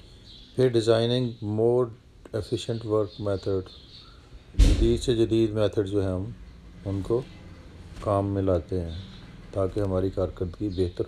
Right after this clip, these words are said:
हो जाए। ये सारा काम operations मैनेजमेंट का है।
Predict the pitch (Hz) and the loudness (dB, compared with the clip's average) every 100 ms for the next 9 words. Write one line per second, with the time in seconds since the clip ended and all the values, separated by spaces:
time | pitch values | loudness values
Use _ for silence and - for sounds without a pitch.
0 | 98 85 85 85 90 - 98 92 101 107 | -2 -2 -4 -4 -6 -2 -2 0 -2 -6
1 | 170 - - - - - - 95 101 90 | -8 -16 -20 -20 -20 -18 -14 -4 -2 -2
2 | 98 - 98 90 - 98 92 - 87 82 | -6 -6 -4 -4 -4 -6 -4 -4 -4 -4